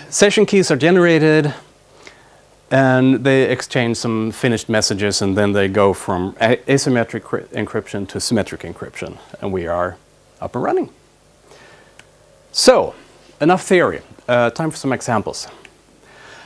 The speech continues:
Lund University, um, well, two registered D N Ss,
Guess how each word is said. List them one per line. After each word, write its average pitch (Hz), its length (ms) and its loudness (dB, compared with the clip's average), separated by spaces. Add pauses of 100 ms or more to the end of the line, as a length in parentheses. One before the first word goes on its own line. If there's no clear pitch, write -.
(1300)
Lund 220 220 4
University, 185 720 2 (480)
um, 117 640 2 (1500)
well, 151 320 2 (300)
two 185 160 2
registered 170 520 2
D 147 120 4
N 139 100 6
Ss, 135 380 -2